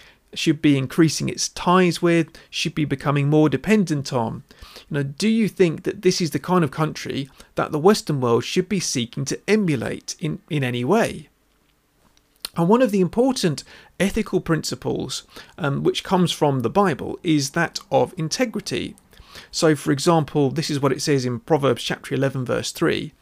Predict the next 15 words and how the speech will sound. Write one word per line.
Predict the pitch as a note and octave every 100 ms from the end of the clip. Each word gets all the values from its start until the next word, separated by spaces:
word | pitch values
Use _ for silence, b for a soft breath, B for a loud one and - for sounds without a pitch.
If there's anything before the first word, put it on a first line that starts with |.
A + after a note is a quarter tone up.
| _ - B B B
"The | - D#3
integrity | D3 G3 A#3 D#3 - -
of | C#3
the | C#3 -
upright | E3+ - C3 B2 -
guides | - F#3 D#3+ -
them, | - - C#3+ - b b
but | D3 -
the | D3
unfaithful | C3+ B2+ - G#3+ - B2+ -
are | C#3 C#3+
destroyed | D3 - B2+ A2+ A2+ - b
by | - C3+
their | A#2+ G#2+
duplicity." | - - - F#3 - - -